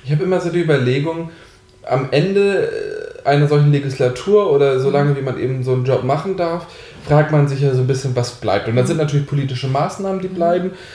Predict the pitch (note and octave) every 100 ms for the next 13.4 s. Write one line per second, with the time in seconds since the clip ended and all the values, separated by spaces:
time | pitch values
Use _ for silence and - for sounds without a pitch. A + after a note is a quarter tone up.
0 | - - C3+ C3+ B2 C#3 C#3+ C#3 - C3+
1 | B2+ B2+ B2 A2+ B2 C3 B2 A2+ B2 F#2+
2 | A2 A2 - - - - B2 B2 - -
3 | - D3 - _ _ _ - D3 - C3
4 | C3 C#3 B2+ C3+ A#2 B2+ A#2+ B2 G#2 A#2+
5 | - - - - - - B2+ A#2 B2+ B2
6 | B2+ C3+ C3+ D3+ C#3+ C#3 - - B2 B2
7 | A#2+ - - - A#2+ C#3+ C#3 C#3 C#3+ C#3
8 | B2+ B2+ - - - E3+ F3 E3+ - D3+
9 | D3+ C3 D3 - C#3 C#3+ C#3 C3 - B2+
10 | B2 B2+ - - B2 B2 A2+ - - -
11 | - C3+ C3+ - - - C#3 C3 C#3 D3
12 | E3 D#3+ F3+ F3 B2+ - C#3 C3 C3 B2+
13 | B2+ - D3+